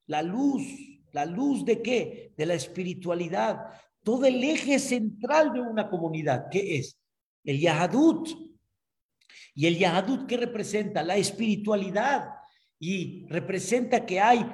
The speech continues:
más establecimientos con kashrut, hay más tevilot, hay más batei knesiot, hay más estudio de Torah, hay, este, más formas y maneras de poder transmitir esos valores y seguir en pie adelante.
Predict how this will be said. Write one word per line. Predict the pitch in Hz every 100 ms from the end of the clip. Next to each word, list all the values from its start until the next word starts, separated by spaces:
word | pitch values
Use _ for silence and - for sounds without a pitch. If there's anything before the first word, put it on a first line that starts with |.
| - -
más | 139 185 233 226
establecimientos | 220 214 190 180 - 180 220 196 185 139 -
con | 208 214
kashrut, | 208 165 - 180 202 147 - - _ -
hay | 190 220
más | 196 196 226 214 -
tevilot, | 202 185 180 196 151 -
hay | 196 247
más | 220 226 247 175
batei | 208 208 220
knesiot, | 214 196 - - 170 196 165 -
hay | 214 214
más | 220 233 214
estudio | 190 - 240 196 208
de | 180
Torah, | - 170 170 208 170 - - - _ _ -
hay, | 190 254 190 - - - -
este, | 170 - 185 170 139 - - -
más | 180 226 -
formas | 214 247 233 220 185
y | 196
maneras | 185 180 220 233 196 131 - - _ -
de | 170
poder | 196 196 196 240 214 - - -
transmitir | - 190 202 170 208 214 208 214 285 262
esos | 214 214 143
valores | 190 202 226 220 170 -
y | 220
seguir | 185 214 214 208 294 269 180 -
en | 190 185 185
pie | 185
adelante. | 180 160 151 143 127